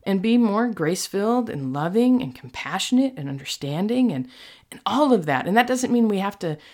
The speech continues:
minimize truth or we have to sacrifice truth, but truth and grace, they go together, you guys. And so I just wanted to encourage you, no matter what you're feeling, no matter how condemning you feel about yourself,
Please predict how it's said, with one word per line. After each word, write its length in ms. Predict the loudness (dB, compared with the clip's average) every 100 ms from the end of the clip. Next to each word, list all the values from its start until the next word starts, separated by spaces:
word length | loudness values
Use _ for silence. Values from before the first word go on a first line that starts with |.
| -12 -4
minimize 560 | 0 2 2 2 0
truth 380 | 0 2 4 2
or 100 | 0
we 100 | -2
have 140 | -4
to 60 | -4
sacrifice 640 | -4 -4 -2 -4 -2 -2
truth, 340 | -2 0 0 -2
but 200 | -8 -10 _ -14
truth 320 | -2 0 0
and 140 | -4
grace, 300 | -2 -2 -2
they 120 | -6 -14
go 240 | -8 -6
together, 480 | -6 -4 -2 -2 -2
you 120 | -4
guys. 260 | -4 -4 -4
And 100 | -6
so 140 | -8
I 120 | -6 -6
just 140 | -4
wanted 180 | -2 -2
to 60 |
encourage 380 | -2 0 0 0
you, 120 | -6 -8 _ _ _ _
no 60 | -2
matter 160 | 2
what 160 | 2 0
you're 100 | -2
feeling, 300 | -2 -2 -2 -8 -20 -20 -14 -4
no 60 |
matter 160 | -2 0
how 220 | 0 0
condemning 540 | 2 2 4 2 2
you 100 | 0
feel 260 | -4 -2 -2
about 200 | -2 -4
yourself, 340 | -8 -8 -10